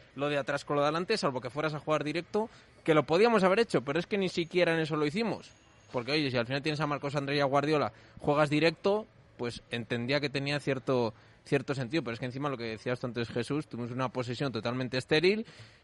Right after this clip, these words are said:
que sirvió, pues, para que Roque Mesa, en vez de, mm, acabar el partido con un tortícolis, pues diera diez o quince pases.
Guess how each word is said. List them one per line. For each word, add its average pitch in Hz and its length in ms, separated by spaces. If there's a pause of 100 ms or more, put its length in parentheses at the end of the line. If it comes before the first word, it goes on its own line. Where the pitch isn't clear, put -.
(120)
que 131 100
sirvió, 131 400
pues, 139 160
para 123 240
que 120 140
Roque 139 360
Mesa, 160 380
en 131 80
vez 127 100
de, 131 340
mm, 123 680
acabar 131 280
el 135 60
partido 135 300
con 139 100
un 135 160
tortícolis, 160 580
pues 123 180
diera 151 240
diez 123 300
o 113 100
quince 113 260
pases. - 440